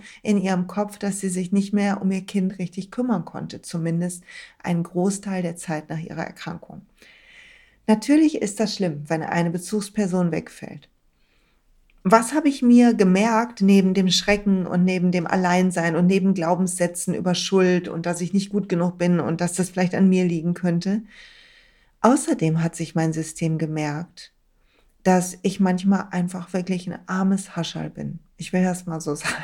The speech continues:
Ein richtig armes Hascherl bin ich manchmal. Und das Verrückte ist,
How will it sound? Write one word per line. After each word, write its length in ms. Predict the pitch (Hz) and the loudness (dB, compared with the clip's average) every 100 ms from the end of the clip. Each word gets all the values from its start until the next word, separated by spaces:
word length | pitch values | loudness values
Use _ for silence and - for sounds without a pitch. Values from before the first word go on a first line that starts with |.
| - - - 285 - 392 - - | -10 -12 -4 -4 -4 -12 -10 -8
Ein 100 | 240 | 4
richtig 440 | 254 247 226 - | 4 4 -2 -4
armes 480 | - - 196 190 - | -2 -2 -2 -4 -2
Hascherl 440 | - 180 - 208 | -2 0 0 0
bin 200 | 202 - 202 | 0 -4 -2
ich 180 | - | -4
manchmal. 640 | 220 - - 247 196 190 196 - - - - - - | -4 -6 -6 -2 0 -2 -4 -14 -14 -12 -12 -12 4
Und 160 | 214 | 4
das 160 | 214 202 | 6 0
Verrückte 480 | - 202 240 240 214 | -2 2 0 0 -4
ist, 520 | - 170 202 - | -2 -2 -4 -12